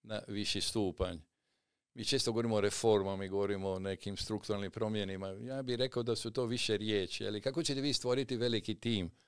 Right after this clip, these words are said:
u nogometu? Šta vi ste napravili? Obično dovedete vrhunske igrače, nekako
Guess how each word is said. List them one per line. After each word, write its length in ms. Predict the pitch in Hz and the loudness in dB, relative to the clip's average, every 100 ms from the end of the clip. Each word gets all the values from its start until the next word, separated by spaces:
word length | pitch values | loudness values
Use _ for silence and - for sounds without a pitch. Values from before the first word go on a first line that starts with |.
| _ - | _ -16
u 80 | 107 | -2
nogometu? 420 | 101 92 90 95 | 0 0 -2 -2
Šta 140 | 123 | 0
vi 120 | 117 | 0
ste 140 | 117 107 | 0 0
napravili? 380 | 101 107 101 98 | 0 2 2 2
Obično 340 | 113 131 120 | 0 0 2
dovedete 420 | 107 113 127 113 | 2 2 2 0
vrhunske 480 | 101 101 120 - 98 | -2 -2 -4 -2 -4
igrače, 520 | 92 92 101 107 92 78 98 95 | -2 -2 -2 -4 -8 -10 -16 -18
nekako 440 | 104 110 123 110 | -18 -6 -4 0